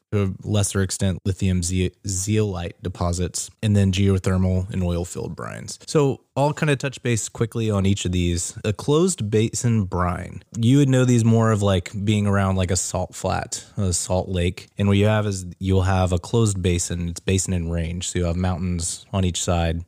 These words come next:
of this, these basin valleys. And, uh, you need quite a few things for this to happen. You need an arid climate. You need, it does need to be a closed basin. It needs to be, to have tectonically driven substance, uh, subsidence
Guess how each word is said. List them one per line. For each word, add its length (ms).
of 320
this, 200
these 360
basin 380
valleys. 540
And, 420
uh, 340
you 140
need 320
quite 220
a 20
few 160
things 280
for 120
this 180
to 100
happen. 360
You 80
need 160
an 80
arid 320
climate. 440
You 80
need, 340
it 240
does 180
need 140
to 80
be 100
a 60
closed 440
basin. 560
It 60
needs 220
to 80
be, 560
to 120
have 260
tectonically 680
driven 360
substance, 720
uh, 200
subsidence 680